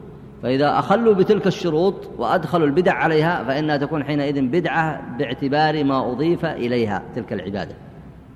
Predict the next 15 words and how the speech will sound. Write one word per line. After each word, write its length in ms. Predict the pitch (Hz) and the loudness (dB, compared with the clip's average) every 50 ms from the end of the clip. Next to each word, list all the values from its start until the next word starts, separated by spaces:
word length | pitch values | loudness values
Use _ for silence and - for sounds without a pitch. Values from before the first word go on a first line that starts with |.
| - - - - - - - - - - - - - - - - - - - - - - - - | -20 -20 -20 -20 -20 -20 -20 -20 -20 -20 -20 -20 -20 -20 -20 -20 -20 -20 -20 -20 -20 -20 -8 -2
مثل 160 | 151 160 175 180 | 0 2 4 4
الصيام، 340 | 165 - - 151 123 95 - - - - - - - - - - - - - - - - - - - | 2 2 2 0 0 0 -2 -8 -14 -16 -18 -18 -20 -18 -20 -20 -20 -20 -20 -20 -20 -20 -18 -14 -12
الصيام 340 | 117 - 170 190 185 180 175 | -10 -2 0 2 2 4 2
مشروع 280 | 160 - 180 147 107 | 0 2 2 0 2
وهو 160 | 117 127 135 | 2 4 4
الإمساك 360 | 139 143 139 131 160 151 147 - | 4 2 2 2 0 0 0 0
عن 140 | 127 135 | 0 -2
الطعام 380 | 131 131 - 131 127 139 131 131 | -2 -2 -4 -2 -2 0 0 0
والشراب 380 | 123 113 - - 113 101 85 - - - - - - - - - - - - - - - - - - | -2 -4 -4 -4 -4 -4 -4 -6 -10 -16 -18 -18 -18 -18 -20 -20 -20 -20 -20 -20 -20 -20 -20 -14 -6
وما 180 | 123 127 143 135 | -2 0 0 2
في 120 | 131 135 | 0 0
حكمه 380 | - 143 131 - 120 110 92 85 - - - - - - - - - - - - - - - - - - - - - - - - - - - - - - - - - - - - - | -2 -2 -4 -4 -4 -4 -4 -6 -10 -14 -18 -20 -20 -20 -20 -20 -20 -20 -20 -20 -20 -20 -20 -20 -20 -20 -20 -20 -20 -20 -20 -20 -20 -20 -20 -20 -20 -20 -20 -20 -20 -20 -20 -6 0
في 80 | 139 | 0
وقت 200 | 156 160 - 175 | 0 0 2 2
مخصوص، 400 | 165 147 143 147 - - 113 - | 2 2 2 0 -2 -8 -8 -8